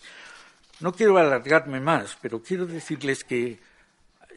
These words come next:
a los que ya somos viejos, no nos corresponde el protagonismo para hacer el proyecto, les corresponde a los jóvenes. Si acaso nos, nos puede competir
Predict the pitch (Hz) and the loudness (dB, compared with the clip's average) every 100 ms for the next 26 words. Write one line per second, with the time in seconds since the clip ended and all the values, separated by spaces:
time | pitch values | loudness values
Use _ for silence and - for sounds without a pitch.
0 | - - 113 - 92 104 - 104 101 143 | -20 -12 -12 -12 -8 -8 -8 -14 -14 -8
1 | 180 - 117 - 143 139 156 143 - 131 | -6 -6 -10 -12 -8 -6 -4 -8 -6 -6
2 | 120 - 123 120 110 117 - 98 98 117 | -6 -6 -8 -8 -8 -8 -6 -8 -8 -12
3 | 117 113 107 - 123 104 - 87 95 95 | -10 -8 -8 -6 -4 -4 -6 -10 -10 -12
4 | 87 87 95 139 110 107 156 151 165 120 | -14 -14 -10 -10 -10 -6 -6 -2 -2 -2
5 | 85 - 101 76 - - - _ - - | -8 -8 -8 -10 -16 -20 -20 _ -20 -20
6 | - - 143 139 - 214 - 127 139 _ | -20 -12 -2 -2 0 -2 -2 -8 -12 _
7 | _ _ _ _ _ _ _ _ _ 131 | _ _ _ _ _ _ _ _ _ -8
8 | 135 - - 135 156 113 - 127 117 - | -8 -8 -16 -18 -16 -14 -12 -10 -12 -12
9 | - 175 175 165 165 151 135 127 113 - | 2 4 6 4 2 0 -4 -8 -12 -20
10 | _ _ _ _ _ _ _ _ _ _ | _ _ _ _ _ _ _ _ _ _
11 | _ _ _ _ - _ _ 143 113 107 | _ _ _ _ -20 _ _ -4 -4 -10
12 | - 110 - 175 139 | -14 -12 -10 -8 -10